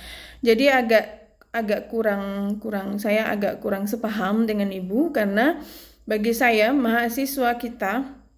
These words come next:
yang mana sekarang berada di generasi yang bukan generasi milenial, eh, bisa saja generasi Z sekarang,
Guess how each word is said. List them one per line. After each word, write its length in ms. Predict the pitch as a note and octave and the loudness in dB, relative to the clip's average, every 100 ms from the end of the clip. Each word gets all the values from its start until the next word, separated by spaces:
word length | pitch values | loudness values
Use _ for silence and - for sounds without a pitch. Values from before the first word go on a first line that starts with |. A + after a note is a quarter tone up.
| - | -8
yang 240 | G3+ G3+ | -4 0
mana 320 | G3+ B3+ C#4 | 2 4 4
sekarang 480 | C#4 - G#3+ G#3 G3+ | 0 0 0 0 0
berada 320 | G#3 G#3+ A3 | 2 2 0
di 80 | G#3 | -2
generasi 880 | F#3 F#3+ G#3 G#3+ A3 A3 B3+ A#3 F3+ | -4 -2 0 2 2 0 -2 -2 -2
yang 240 | F#3+ F#3+ | -4 -6
bukan 400 | F#3+ - G#3 G3+ | -6 -2 0 0
generasi 560 | G3 F#3+ F#3+ F#3+ - G3+ | -2 -2 0 0 0 -2
milenial, 800 | G3 G3 G#3+ B3 G#3 F#3 G#3+ - - - - - - | -2 0 2 2 2 0 -4 -10 -18 -20 -18 -12 -10
eh, 160 | - F#3+ | -6 -4
bisa 320 | F#3 F#3 - | -4 -2 -2
saja 240 | G#3 F#3+ F#3+ | 0 0 0
generasi 560 | F#3+ G3 F#3+ F#3+ F#3+ | 0 0 0 0 -2
Z 320 | F#3 F#3 - | 0 0 -2
sekarang, 480 | A#3 G#3 F3+ G3 D4 | -6 -2 0 2 0